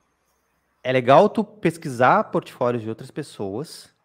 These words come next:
ver o que elas estão usando também, né? E tentar replicar isso no teu. Não copiar, né? Não vai copiar. Copia, mas não faz igualzinho, né? Pode, pode copiar, pode olhar como é que foi feito,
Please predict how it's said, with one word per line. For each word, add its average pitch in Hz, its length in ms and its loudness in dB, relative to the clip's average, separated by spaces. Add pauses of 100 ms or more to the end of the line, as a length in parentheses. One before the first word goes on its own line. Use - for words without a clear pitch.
(240)
ver 131 380 -2
o 247 60 -6
que - 160 -10
elas 147 220 -4
estão 120 300 -8
usando 101 520 -8
também, 101 580 -12
né? 101 220 -12 (220)
E 135 80 -12
tentar 185 320 0
replicar 170 420 -2
isso - 220 -6
no 135 80 -2
teu. 135 400 -6 (100)
Não 107 160 -8
copiar, 135 460 0
né? 101 120 -8
Não 98 80 -10
vai 95 80 -8
copiar. 135 640 -4 (840)
Copia, - 320 -4
mas 147 100 4
não 156 80 2
faz 147 140 0
igualzinho, 139 540 -2
né? 92 200 -16 (240)
Pode, 101 300 -18 (100)
pode 120 260 -6
copiar, 135 640 -4
pode 104 240 -8
olhar 104 340 -6
como 175 180 -8
é 147 40 -8
que - 80 -20
foi 135 140 -6
feito, 123 500 -14